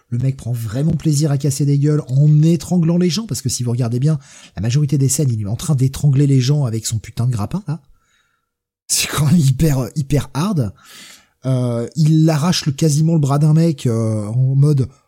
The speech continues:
Ah bon, ça va, je l'ai sauvé. » Bon, il aura peut-être un peu mal au bras, mais, euh, c'est quand même un peu, un peu hard. Par contre, ce que j'aime bien, c'est, et ce qu'il a déposé en filigrane, alors encore une fois, c'est peut-être moi qui vois trop loin, qui vois peut-être trop de choses, mais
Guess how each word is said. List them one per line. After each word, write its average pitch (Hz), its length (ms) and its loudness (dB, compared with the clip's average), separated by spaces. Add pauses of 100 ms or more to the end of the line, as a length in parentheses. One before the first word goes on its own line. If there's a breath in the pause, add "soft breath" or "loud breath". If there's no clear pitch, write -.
(460 soft breath)
Ah 139 200 2
bon, 151 280 4
ça 160 120 0
va, 175 140 2
je 135 80 2
l'ai 147 80 4
sauvé. » 160 420 2
Bon, 139 200 6
il 117 140 2
aura 107 200 -4
peut-être 120 160 -2
un 113 60 2
peu 131 120 -2
mal 131 160 2
au 143 40 2
bras, 139 240 -2
mais, 95 180 -6
euh, 85 40 -10 (1160)
c'est - 160 -6
quand 131 140 2
même 107 180 -4
un 135 80 -2
peu, - 140 -8
un 135 100 0
peu 131 140 -2
hard. 196 160 -2 (440 loud breath)
Par 139 140 -2
contre, 240 340 -6
ce - 160 -10
que 147 120 0
j'aime 147 260 2
bien, 180 240 0
c'est, - 180 -8
et 139 140 0 (240)
ce - 160 -10
qu'il 160 180 -2
a 165 80 0 (340)
déposé 175 320 0
en 196 60 -2
filigrane, 165 520 -2
alors 123 240 -4
encore 131 240 -2
une 127 80 0
fois, 117 180 -4
c'est - 140 -6
peut-être 117 200 -6
moi 127 140 0
qui - 160 -4
vois 120 380 -4 (240)
trop - 180 -2
loin, 127 280 2
qui - 140 -12
vois 113 120 -4
peut-être 117 260 -6
trop 135 120 -6
de - 60 -6
choses, 117 220 -4
mais 98 100 -6